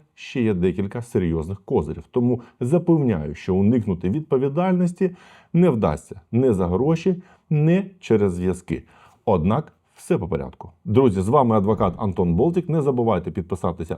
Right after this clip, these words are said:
на мій канал і також на мій Telegram. Багато хто з вас завжди каже про те, що покажіть, будь ласка, якісь результати. Ось, друзі, ми показуємо.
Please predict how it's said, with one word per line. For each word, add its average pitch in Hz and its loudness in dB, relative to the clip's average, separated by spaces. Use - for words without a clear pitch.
на 113 0
мій 85 0
канал 90 -4
і 87 -4
також 104 -2
на 87 -2
мій 92 -2
Telegram. 98 0
Багато 165 -2
хто 123 -4
з 98 -6
вас 131 -2
завжди 107 -4
каже 104 -2
про - -6
те, - -2
що - -4
покажіть, 107 -2
будь 113 -2
ласка, 98 -2
якісь 87 -6
результати. 85 -6
Ось, 98 0
друзі, 78 -8
ми 101 -2
показуємо. 80 -6